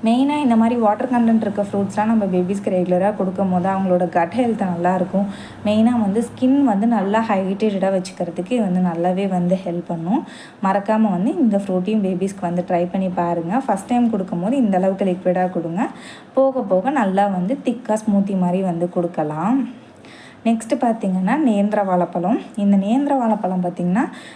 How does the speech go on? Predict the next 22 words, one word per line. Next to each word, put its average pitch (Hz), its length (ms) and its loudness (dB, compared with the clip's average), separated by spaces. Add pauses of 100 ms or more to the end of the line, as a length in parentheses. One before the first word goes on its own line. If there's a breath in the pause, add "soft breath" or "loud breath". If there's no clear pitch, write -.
(160 loud breath)
பேபிஸ் 226 400 2
வெயிட் 202 300 0
கெயினுக்கு 220 640 0
பார்த்தீங்கன்னா 175 460 0
ரொம்பவே 233 680 2
வந்து 196 380 0
ஹெல்ப் 180 180 -2
பண்ணும். 175 440 -2 (320 loud breath)
இதை 240 160 2
வந்து 254 200 2
பார்த்தீங்கன்னா, 220 460 0
நம்ம 262 140 4
ஸ்டீம் 247 360 2
பண்ணிட்டு 202 380 2
தான் 214 180 2
வந்து 185 220 0
பேபிஸ்க்கு 180 440 0
வந்து 180 360 0
கொடுக்கணும். 170 500 0 (920)
இந்த 208 160 2
மாதிரி 214 260 2
சின்ன 226 200 2